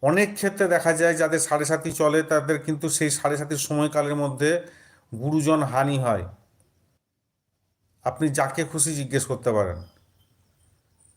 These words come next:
গুরুজন হানির একটা কিন্তু ব্যাপার সাড়ে সাতির সময় থেকে, মানে,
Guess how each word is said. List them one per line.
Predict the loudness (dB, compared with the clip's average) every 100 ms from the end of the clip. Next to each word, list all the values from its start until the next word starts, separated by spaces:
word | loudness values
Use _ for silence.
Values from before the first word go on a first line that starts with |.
| _ -8
গুরুজন | -4 0 0 0
হানির | 0 0 2 0
একটা | 0 -2
কিন্তু | -2 -2 -2 -2 0 -2 -10 _ _
ব্যাপার | -2 0 2 2
সাড়ে | 2 0 2
সাতির | -2 -2
সময় | -4 0 -2
থেকে, | -2 -4 -6 -14 -6
মানে, | -4 -2